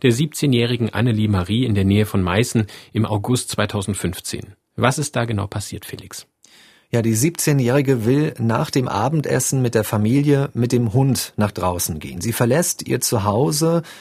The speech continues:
Speaker 2: in Robschütz, das ist ein Ortsteil der Gemeinde Klipphausen im Landkreis Meißen. Sie steigt aufs Fahrrad und kurze Zeit später trifft sie auf ihre beiden Entführer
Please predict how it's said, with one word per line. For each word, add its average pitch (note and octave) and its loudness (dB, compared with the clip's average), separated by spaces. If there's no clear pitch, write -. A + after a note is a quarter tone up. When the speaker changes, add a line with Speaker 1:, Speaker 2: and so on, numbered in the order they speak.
Speaker 2:
in G2+ 0
Robschütz, - 0
das F2+ -12
ist - -6
ein G#2 -2
Ortsteil A#2+ 0
der A2+ 0
Gemeinde G#2+ 0
Klipphausen C#3 0
im A2 0
Landkreis G#2 -2
Meißen. D#3 0
Sie B2 0
steigt B2+ 0
aufs - -2
Fahrrad A2+ -2
und A#2+ 0
kurze D#3+ 0
Zeit C3+ 0
später B2 0
trifft - -2
sie C3+ -2
auf A#2+ -2
ihre A2+ 0
beiden G2 0
Entführer A#2 0